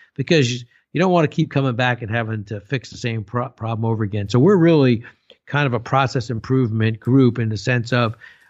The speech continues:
we, we identify the pr-, you identify the problem, you come up with the solution, but then how do you wrap it in a process that allows you to gain consistent results over a long period of time? So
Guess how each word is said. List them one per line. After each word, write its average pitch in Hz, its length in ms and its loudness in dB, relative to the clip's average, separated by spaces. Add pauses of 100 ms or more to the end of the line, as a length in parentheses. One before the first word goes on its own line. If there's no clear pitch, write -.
we, 139 220 0
we 127 280 2
identify 139 500 0
the 123 80 -4
pr-, - 160 -10
you 127 140 0
identify 131 440 0
the 123 60 -2
problem, 123 760 0
you 113 60 -10
come 127 200 -2
up 123 140 0
with 117 120 -4
the 110 60 -4
solution, 117 540 0
but 113 120 -2
then 120 100 2
how 147 160 4
do 190 60 2
you 160 120 2 (160)
wrap 135 380 0
it 123 100 -2
in 117 100 -2
a 110 40 -2
process 123 680 0 (380)
that 135 120 2
allows 123 440 2
you 139 60 0
to 120 80 -2
gain 120 280 -2
consistent 127 500 -4
results 113 500 -2
over 110 220 -4
a 107 60 -2
long 107 200 -2
period 101 340 -4
of 95 60 -6
time? 98 360 -2
So 113 300 0